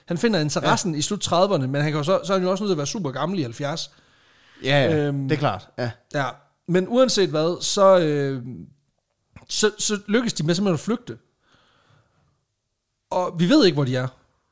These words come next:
Speaker 1: De er sporløst
Speaker 2: Vi ved ikke, hvor de er.
Speaker 1: forsvundet. Nej.
Speaker 2: Så de kunne være lige derude.
Speaker 1: Tak for det.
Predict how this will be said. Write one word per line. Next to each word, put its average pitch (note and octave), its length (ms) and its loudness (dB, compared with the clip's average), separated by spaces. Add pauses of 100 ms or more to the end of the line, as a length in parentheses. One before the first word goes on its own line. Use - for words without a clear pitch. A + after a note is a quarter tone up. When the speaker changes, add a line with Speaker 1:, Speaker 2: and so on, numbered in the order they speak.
(300)
Speaker 1:
De G3 140 0
er G3+ 40 0
sporløst C4 380 2
Speaker 2:
Vi E3 60 -2
ved D#4+ 120 2
ikke, F#3+ 120 4
hvor D3 80 2
de C3+ 100 2
er. C3+ 120 2
Speaker 1:
forsvundet. C3+ 100 -8
Nej. G#3+ 200 0 (120)
Speaker 2:
Så - 80 -2
de D3+ 60 4
kunne D#3 100 0
være F3+ 120 2
lige G#3+ 120 -4
derude. G#3+ 360 6 (680)
Speaker 1:
Tak C4+ 220 2
for A3+ 80 4
det. G3+ 180 4